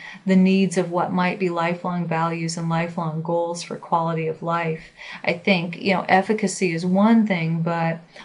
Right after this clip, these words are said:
also meeting the needs of the family and what they feel is, is their priorities in terms of treatment targets. Some families might be willing to tolerate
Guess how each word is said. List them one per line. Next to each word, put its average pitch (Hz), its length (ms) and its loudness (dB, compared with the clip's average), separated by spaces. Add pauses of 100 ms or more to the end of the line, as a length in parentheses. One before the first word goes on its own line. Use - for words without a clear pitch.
(120)
also 202 420 6
meeting 180 680 2
the 175 100 -2
needs 170 320 -6
of 165 140 -4
the 165 100 -6
family 170 680 -4
and 165 180 -4
what - 220 -4
they 175 160 0
feel 160 340 -6
is, - 320 -6
is - 540 -10 (100)
their 180 320 0
priorities 160 640 -2
in 175 80 -6
terms 165 300 -8
of - 100 -12
treatment - 480 -6
targets. 175 600 -4 (280)
Some 190 240 4
families 180 380 2
might 170 160 -2
be 175 80 -4
willing 185 480 2
to - 100 -8
tolerate 165 760 0